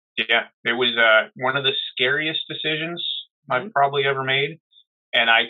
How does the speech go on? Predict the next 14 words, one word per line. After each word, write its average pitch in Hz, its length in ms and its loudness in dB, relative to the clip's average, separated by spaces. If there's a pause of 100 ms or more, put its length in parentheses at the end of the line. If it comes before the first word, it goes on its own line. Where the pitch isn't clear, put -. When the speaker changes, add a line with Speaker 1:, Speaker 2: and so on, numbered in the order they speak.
(160)
Speaker 1:
kept 135 160 2 (100)
pushing 139 260 -2
it 117 80 0
off. 117 340 4
I 117 100 2 (400)
probably 175 280 -2
pushed 117 200 -4
it 107 60 -2
off 110 260 4 (1000)
between 123 340 -4 (200)
six 143 180 0
and 117 80 -4
eight 110 200 0
months 110 400 0